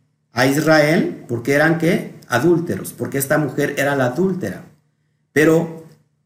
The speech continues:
no estamos hablando de un nuevo régimen del espíritu, y eso lo encontramos en, en, es-, en Jeremías treinta y uno treinta y uno.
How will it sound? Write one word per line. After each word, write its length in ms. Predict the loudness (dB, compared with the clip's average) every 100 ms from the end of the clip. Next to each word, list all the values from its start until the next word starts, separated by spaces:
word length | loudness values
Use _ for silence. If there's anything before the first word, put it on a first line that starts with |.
| _
no 80 | -2
estamos 380 | 0 2 4 2
hablando 380 | 2 4 4 4
de 80 |
un 120 | 4 4
nuevo 220 | 2 2
régimen 480 | 2 0 0 0 2
del 140 | 2
espíritu, 680 | 0 -2 -2 -2 -4 -4 -6
y 120 | -6
eso 160 | -2 0
lo 80 |
encontramos 640 | 0 -2 -2 -2 -2 -4 -6 -2
en, 440 | 0 0 -2 -10 -20 _ _ _ _
en, 480 | 0 2 2 0 -2
es-, 200 | -4 -2
en 400 | 0 2 2 2
Jeremías 480 | 2 4 4 4
treinta 240 | 2 2 2
y 100 | 4
uno 160 | 2
treinta 300 | 4 2 2
y 100 | 2
uno. 300 | 2 2 0